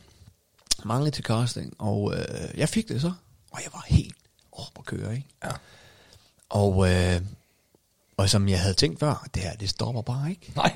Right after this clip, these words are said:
Speaker 2: de
Speaker 1: Det
Speaker 2: elsker mig.
Speaker 1: stop-,
Speaker 2: De
Speaker 1: det
Speaker 2: elsker mig.
Speaker 1: stop-, det her, ja. Og jeg skulle ind til, til Kjeld, og så siger han, "Og prøv at høre her, Geo." Øh, så, så, så siger han så,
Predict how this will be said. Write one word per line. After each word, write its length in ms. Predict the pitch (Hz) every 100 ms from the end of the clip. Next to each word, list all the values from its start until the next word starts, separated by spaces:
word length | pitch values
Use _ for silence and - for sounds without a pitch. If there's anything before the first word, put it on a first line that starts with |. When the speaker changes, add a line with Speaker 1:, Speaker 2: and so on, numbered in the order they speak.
| 240 - - - -
Speaker 2:
de 60 | 165
Speaker 1:
Det 60 |
Speaker 2:
elsker 280 | 196 - 208
mig. 120 | 151
Speaker 1:
stop-, 180 | 98 -
Speaker 2:
De 60 | 180
Speaker 1:
det 80 | 208
Speaker 2:
elsker 300 | 254 - 185
mig. 180 | 151 135
Speaker 1:
stop-, 140 | -
det 80 | 165
her, 140 | 165 151 -
ja. 60 | 151 - - - - - - - -
Og 80 | 139
jeg 140 | 160
skulle 200 | 156 135
ind 100 | 127
til, 420 | 107 101 95 87 -
til 140 | - -
Kjeld, 240 | - -
og 100 | -
så 100 | 156
siger 160 | 143 139
han, 80 | -
"Og 80 |
prøv 160 | - 175
at 60 | 185
høre 120 | 180
her, 300 | 180 - - _ - _ _ _ _ _ _ - -
Geo." 300 | 104 98 107 - - - - - _ 113
Øh, 680 | 104 101 101 - 98 - - -
så, 160 | - - - -
så, 200 | - -
så 180 | - 151
siger 200 | - 127
han 80 | 113
så, 140 | 117